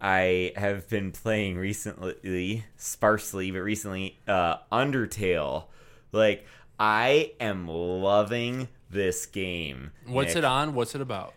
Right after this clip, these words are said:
Speaker 1: So, it's on every conceivable thing you can play video games on.
Speaker 2: Even the Switch?
Speaker 1: Yes, even the Switch,
Speaker 2: What do you,
Speaker 1: especially the Switch.
Speaker 2: what, is that what you're playing it on?
Speaker 1: No, I'm actually playing it on the P C.
Speaker 2: Oh.
Speaker 1: But I bought it on the Switch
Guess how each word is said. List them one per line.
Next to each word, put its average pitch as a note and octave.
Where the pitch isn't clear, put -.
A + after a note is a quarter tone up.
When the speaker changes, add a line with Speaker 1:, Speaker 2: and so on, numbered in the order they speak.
Speaker 1:
So, B2
it's C3
on C#3+
every B2
conceivable G#2+
thing G2+
you F#2+
can F#2
play F2+
video F#2
games G#2+
on. D3
Speaker 2:
Even C3+
the B2+
Switch? C3+
Speaker 1:
Yes, -
even B2+
the C3+
Switch, A2
Speaker 2:
What C3+
do D3
you, -
Speaker 1:
especially F#2+
the C#2+
Switch. D#2
Speaker 2:
what, B2+
is C3
that B2+
what B2+
you're A2+
playing C#3
it C#3
on? D#3
Speaker 1:
No, C3
I'm A2
actually A#2
playing G#2+
it F#2+
on F#2
the E2+
P G2+
C. F2
Speaker 2:
Oh. E3
Speaker 1:
But G#3
I G#3
bought G3+
it F#3+
on E3
the C#3
Switch -